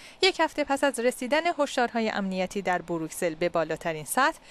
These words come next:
سرانجام روز پنجشنبه سطح هشدارها از چهار به سه کاهش یافت. با این وجود، جستجو برای دستگیری محمد ابرینی و صلاح عبدالسلام، دو مظنون به همکاری در حملات پاریس و ساکن محله مولنبک بلژیک، همچنان ادامه دارد.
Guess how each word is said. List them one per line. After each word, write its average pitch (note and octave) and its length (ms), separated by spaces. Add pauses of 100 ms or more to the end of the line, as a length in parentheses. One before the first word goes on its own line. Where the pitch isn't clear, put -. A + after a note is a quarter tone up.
(160)
سرانجام D#4 540
روز A3+ 180
پنجشنبه F3 840
سطح F4+ 420
هشدارها G3+ 440
از - 240
چهار B3 280
به A#3 140
سه B3 200
کاهش D#4 380
یافت. E3 240 (400)
با D4 80
این D#4+ 260
وجود، F4+ 380 (140)
جستجو D4+ 460
برای C4 360
دستگیری A#3 560
محمد G3+ 460
ابرینی E3+ 420
و D#4 140
صلاح F3+ 360
عبدالسلام، F#3 600 (380)
دو G4 140
مظنون C#4 420
به G#3+ 100
همکاری F#3+ 460
در E3+ 140
حملات E3+ 480
پاریس E3 460
و G#3 120
ساکن E4+ 460
محله C4+ 440
مولنبک E3+ 580
بلژیک، E3 480
همچنان F3 500
ادامه D4+ 340
دارد. F3 360